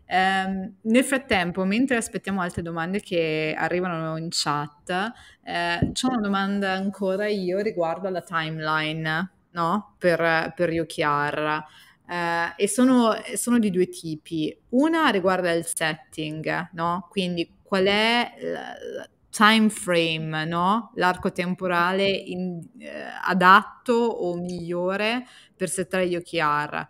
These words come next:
Ogni sei mesi, ogni tre mesi, ogni quattro mesi? E c'è differenza, per esempio, tra company level O K R, no? E a livello di singolo team? Quindi ogni quanto è ottimale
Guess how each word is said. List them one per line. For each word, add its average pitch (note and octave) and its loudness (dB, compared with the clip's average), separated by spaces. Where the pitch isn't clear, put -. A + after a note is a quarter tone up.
Ogni F3+ -8
sei F#3 -4
mesi, G#3 -2
ogni E3 -10
tre E3+ -10
mesi, G3 -4
ogni F3 -6
quattro E3+ -4
mesi? F#3 -2
E G3 -6
c'è G3+ -4
differenza, F#3+ -2
per E3+ -2
esempio, E3+ -2
tra E3+ 4
company G3+ 0
level F#3+ 0
O G#3+ -4
K - -10
R, A#3 2
no? G3+ -2
E F#3 -2
a F#3+ -6
livello F3+ -2
di F3 -6
singolo E3 -6
team? G3+ -8
Quindi - -14
ogni F#3 -2
quanto F#3 0
è F3 4
ottimale E3 0